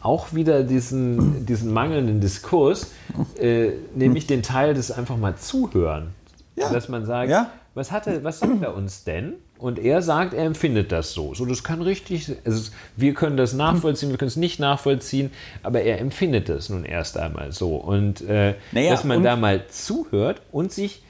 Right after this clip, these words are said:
Speaker 1: eben, das ist ja das, was wir versuchen, was wir uns immer wieder sagen, dass man sich mal die Sache selber anguckt und die Fakten selber, dass man sich mal anguckt, bei Özil ging das schon los, dass dem einer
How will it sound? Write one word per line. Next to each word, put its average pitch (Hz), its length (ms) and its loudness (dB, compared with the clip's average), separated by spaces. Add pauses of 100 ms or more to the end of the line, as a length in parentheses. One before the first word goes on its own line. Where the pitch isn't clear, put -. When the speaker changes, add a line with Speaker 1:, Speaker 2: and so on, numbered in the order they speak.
(180)
Speaker 1:
eben, 143 400 2
das 101 160 -2
ist 135 160 -4
ja 139 140 4
das, 131 260 2
was 120 400 -2
wir 120 200 4
versuchen, 131 760 0
was 110 300 0 (220)
wir 120 200 4
uns 151 200 0
immer 127 280 0
wieder 110 240 4
sagen, 139 320 0 (300)
dass 120 180 -2
man 123 180 2
sich 127 160 -2
mal 123 240 2
die 101 120 2
Sache 147 580 2
selber 123 480 4
anguckt 101 480 0
und 113 120 0
die 113 120 0
Fakten 160 560 -4
selber, 131 420 4
dass 101 180 2
man 113 100 -2
sich 107 160 -2
mal 110 80 -2
anguckt, 165 360 -2
bei 110 160 4
Özil 147 300 0
ging 147 160 0
das 143 220 2
schon 120 180 -6
los, 151 260 2
dass 131 200 2
dem 135 180 -2
einer 127 380 -2